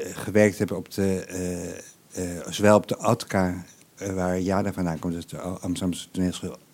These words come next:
Toneelschool en Kleinkunstacademie, eh, en op de H K U, de, eh, de Hogeschool Kunst Utrecht, de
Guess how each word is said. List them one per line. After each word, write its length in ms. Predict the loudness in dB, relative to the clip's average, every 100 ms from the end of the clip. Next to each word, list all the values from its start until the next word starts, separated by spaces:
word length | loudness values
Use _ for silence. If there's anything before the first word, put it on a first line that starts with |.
| -20 -20 -4
Toneelschool 720 | 2 6 4 2 0 0 0
en 140 | -4
Kleinkunstacademie, 1200 | 0 0 0 0 -2 -2 -8 -8 -6 -6 -6 -6 -10 -16 -16 -16 -16 -6
eh, 400 | 0 0 0 2
en 140 | 2
op 120 | 2
de 120 | 0 -2
H 220 | -2 -4
K 80 | -2 -2
U, 280 | -2 -2 -4 -8
de, 140 | -10
eh, 80 | -10 -14 -12 -8 -8 -8 -12 -12 -14
de 60 | -10
Hogeschool 400 | -10 -8 -8 -8 -6
Kunst 220 | -6 -4
Utrecht, 540 | -6 -4 -4 -6 -10
de 120 | -8